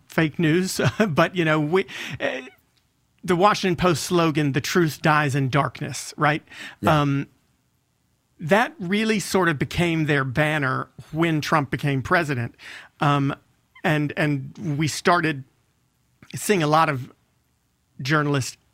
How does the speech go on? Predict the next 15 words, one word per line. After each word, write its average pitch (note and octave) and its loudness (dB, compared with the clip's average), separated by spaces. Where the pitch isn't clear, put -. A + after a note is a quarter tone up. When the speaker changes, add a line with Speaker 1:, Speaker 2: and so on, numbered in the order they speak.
Speaker 1:
groups C#3+ -2
and C#3 -2
journalist C#3 0
agencies C#3 -2
and, C3 0
and C3 -2
outlets D3 -2
and D3 -2
networks C#3+ -4
talking F3+ 0
about D3+ 2
the D3+ -2
importance E3 0
of B2+ -2
good, D3+ 2